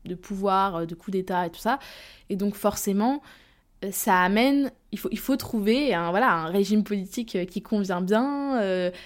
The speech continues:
euh, les institutions, euh, qui conviennent à ce régime politique. Donc ça, ça, voilà, voilà, heureusement, enfin heureusement, dans, <laughs> on va dire que dans ma malchance, je suis quand même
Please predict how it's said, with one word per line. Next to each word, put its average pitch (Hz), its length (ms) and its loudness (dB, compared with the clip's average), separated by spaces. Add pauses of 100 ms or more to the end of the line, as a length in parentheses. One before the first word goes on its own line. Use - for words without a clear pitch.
(200)
euh, 190 100 2
les 220 180 4
institutions, 220 760 -2
euh, 180 100 -2
qui 180 180 -10
conviennent 208 400 2
à 175 80 -2
ce 185 120 -4
régime 185 240 -2
politique. 214 400 0
Donc 196 160 -2
ça, - 180 -2
ça, - 140 -14
voilà, - 220 -2
voilà, - 180 -12 (100)
heureusement, 208 360 0
enfin 214 320 -6
heureusement, 170 280 -4 (540)
dans, 196 280 0 (140)
<laughs> 226 140 -6
on 240 60 4
va 220 100 6
dire 208 200 2
que 202 180 2
dans 190 180 0
ma 185 120 2
malchance, 202 380 -2
je 202 80 0
suis 208 200 0
quand 247 160 4
même 214 280 2